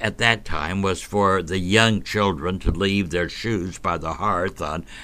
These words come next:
Christmas Eve, and the parents would fill them with gifts. Well, Therese and her sister Celine had returned from midnight mass,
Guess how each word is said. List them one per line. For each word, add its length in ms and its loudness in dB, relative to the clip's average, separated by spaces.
Christmas 540 2
Eve, 380 2
and 140 0
the 80 2
parents 520 2
would 220 -2
fill 260 4
them 240 2
with 240 0
gifts. 640 0
Well, 320 8
Therese 520 8
and 120 0
her 80 2
sister 480 -2
Celine 420 0
had 220 -4
returned 500 0
from 180 -4
midnight 520 0
mass, 640 -2